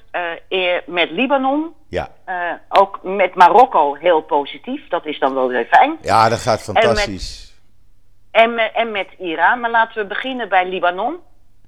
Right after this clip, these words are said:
Speaker 1: Ehm, daar vindt u ook deze week een uitgebreide analyse over, eh, net als vorige week overigens,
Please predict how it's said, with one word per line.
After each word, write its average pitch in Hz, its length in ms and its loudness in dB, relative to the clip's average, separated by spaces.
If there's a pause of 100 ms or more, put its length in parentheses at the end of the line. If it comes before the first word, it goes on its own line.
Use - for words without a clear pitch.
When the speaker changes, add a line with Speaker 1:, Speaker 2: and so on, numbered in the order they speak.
(400)
Speaker 1:
Ehm, 190 380 2 (1000)
daar 190 220 4
vindt 233 240 -6
u 214 140 -4
ook 190 220 0
deze 180 340 -6
week 175 300 -2
een 156 160 -12
uitgebreide 165 840 2
analyse 175 680 -2
over, 147 720 0
eh, 175 100 -6 (280)
net 202 200 0
als - 220 -4
vorige 190 340 -2
week 135 280 -4
overigens, 147 720 -2